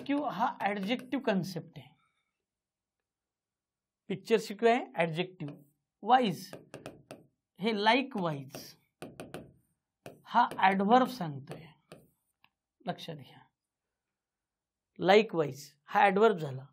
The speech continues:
हा ॲडजेक्टिव्ह झाला आणि म्हणून आपलं उत्तर एसी, अर्थात नंबर तीन हे या सफिक्सेसचं कन्सेप्ट आहे. त्यानंतर,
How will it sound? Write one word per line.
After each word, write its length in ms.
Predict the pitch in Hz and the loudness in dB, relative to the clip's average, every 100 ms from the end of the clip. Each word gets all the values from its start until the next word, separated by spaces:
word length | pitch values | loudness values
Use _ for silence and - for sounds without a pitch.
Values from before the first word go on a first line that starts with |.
| _ - | _ -6
हा 140 | 190 | 0
ॲडजेक्टिव्ह 520 | 190 175 208 214 196 | 0 0 -4 -4 -4
झाला 280 | 143 135 135 - _ _ _ - | -4 -8 -12 -18 _ _ _ -2
आणि 140 | 190 | 2
म्हणून 180 | 208 226 | 4 4
आपलं 240 | 180 214 | 2 2
उत्तर 300 | 214 - 214 - - | -2 0 -2 -2 0
एसी, 480 | 240 247 - 156 - _ _ _ _ | 0 0 -4 -8 -10 _ _ _ _
अर्थात 680 | 214 240 - 165 - _ - - _ _ _ - - | 6 6 2 -4 -4 _ -18 -18 _ _ _ -20 -8
नंबर 380 | 185 180 185 196 | -2 -2 2 0
तीन 640 | - _ - 226 156 135 - _ _ _ _ | 0 _ -2 -2 -2 -8 -18 _ _ _ _
हे 160 | - 208 | -2 2
या 120 | 208 | 2
सफिक्सेसचं 680 | 202 175 185 - 165 - 220 | 0 -6 -6 -8 -10 -8 -8
कन्सेप्ट 580 | 214 180 156 147 - 143 | -2 -2 -2 -8 -14 -20
आहे. 100 | 139 - _ _ _ _ _ _ _ _ | -20 -20 _ _ _ _ _ _ _ _
त्यानंतर, 440 | 254 262 214 - | 4 4 2 -4